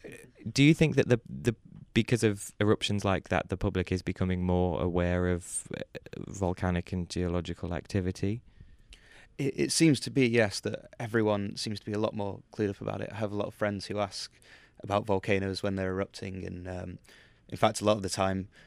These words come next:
Speaker 2: uh, I've had friends who have told me that a volcano is going off, and I've had to ask where it is and what it's doing. You find that people are more aware of what they can do in terms of especially ash,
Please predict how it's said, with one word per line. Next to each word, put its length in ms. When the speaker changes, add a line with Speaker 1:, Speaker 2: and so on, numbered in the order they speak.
Speaker 2:
uh, 340
I've 180
had 140
friends 300
who 60
have 100
told 220
me 140
that 140
a 40
volcano 420
is 80
going 240
off, 300
and 120
I've 140
had 180
to 220
ask 260
where 200
it 80
is 220
and 280
what 140
it's 120
doing. 280
You 140
find 260
that 320
people 240
are 60
more 160
aware 240
of 100
what 100
they 60
can 160
do 340
in 120
terms 280
of 280
especially 520
ash, 420